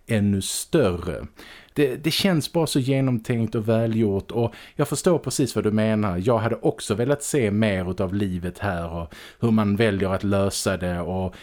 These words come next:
vilka förutsättningar man upptäcker och vilka man förlorar och så vidare och så vidare. Men som språngbräda till resten utav historien här måste jag säga att det fungerar magnifikt. Förutom då, som du säger, att man,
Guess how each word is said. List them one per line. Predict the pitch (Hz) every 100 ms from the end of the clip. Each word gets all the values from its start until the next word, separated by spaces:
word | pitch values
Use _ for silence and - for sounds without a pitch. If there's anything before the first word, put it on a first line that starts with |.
| -
vilka | - 117 - 107
förutsättningar | 110 107 104 - 104 98 107 101 95
man | 95
upptäcker | 101 - - 107 - -
och | 95 95
vilka | 95 95
man | 98 90
förlorar | 107 98 104 95 90 90
och | 85
så | -
vidare | 98 92 87
och | 85
så | 90 90
vidare. | 90 80 80 80 80 - - - -
Men | 120 127 131
som | - 127
språngbräda | 113 - 123 135 147 135 139 117 104 107
till | - 120 104
resten | 95 107 135 - - 135
utav | 151 120
historien | 101 - 117 98 95 90
här | 107 87 82
måste | 92 - -
jag | 90
säga | - 98 92
att | -
det |
fungerar | 92 95 92 101 90 85 85 - - -
magnifikt. | 113 117 110 104 104 101 - 156 87 87 - - - - - - -
Förutom | 131 113 110 107 104 104
då, | 107 95
som | 90 98
du | 92
säger, | 95 110 95 90
att | 90
man, | 107 98 95